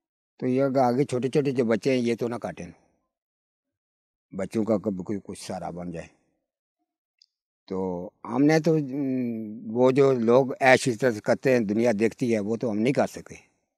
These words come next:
क्योंकि ऐसी गुर्बत में ही सारी ज़िंदगी गुजर गई है। और जो लोग इस तरह की नहीं सोचते हैं, वो अपने मुस्तकबिल के लिए नहीं सोचते हैं कि कल हमारा और हमारे बच्चों का क्या होगा,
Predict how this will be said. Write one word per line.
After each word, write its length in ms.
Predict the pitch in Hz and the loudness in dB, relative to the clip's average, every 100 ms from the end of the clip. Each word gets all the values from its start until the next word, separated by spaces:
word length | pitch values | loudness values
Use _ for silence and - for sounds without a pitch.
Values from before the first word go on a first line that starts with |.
| _ _ _ _ _ _ _ _ | _ _ _ _ _ _ _ _
क्योंकि 280 | 98 101 107 | -10 -6 -4
ऐसी 240 | 101 - | -4 -4
गुर्बत 320 | 101 95 101 107 | -4 -4 -4 -4
में 160 | 107 | -4
ही 60 | 101 | -4
सारी 240 | 92 92 | -6 -8
ज़िंदगी 300 | 92 90 92 | -6 -6 -6
गुजर 260 | 90 87 95 | -6 -6 -6
गई 240 | 87 80 | -8 -12
है। 120 | 85 _ _ _ _ _ _ _ _ _ _ - | -18 _ _ _ _ _ _ _ _ _ _ 6
और 160 | 151 | 8
जो 180 | 131 175 | 10 12
लोग 300 | 190 202 190 196 196 190 - | 12 10 10 10 10 6 4
इस 180 | 208 - | 0 6
तरह 200 | 202 196 | 8 8
की 180 | 170 190 | 6 6
नहीं 140 | 175 | 6
सोचते 380 | 190 180 156 185 | 8 6 8 6
हैं, 60 | 175 | 8
वो 160 | 175 | 10
अपने 400 | 170 156 170 175 | 10 10 8 8
मुस्तकबिल 480 | 160 143 156 156 185 | 8 6 4 6 6
के 120 | 175 | 8
लिए 200 | 170 175 | 8 8
नहीं 120 | 165 | 8
सोचते 320 | 196 175 143 170 | 8 6 8 6
हैं 100 | 151 | 8
कि 160 | 160 | 6
कल 300 | - 160 160 | 6 6 8
हमारा 560 | 156 143 123 123 147 156 | 8 8 8 8 10 10
और 100 | 151 | 10
हमारे 280 | 131 120 135 | 6 4 4
बच्चों 280 | 123 151 | 4 6
का 100 | 147 | 6
क्या 220 | 127 131 127 | 6 6 8
होगा, 420 | 113 85 80 | 8 8 0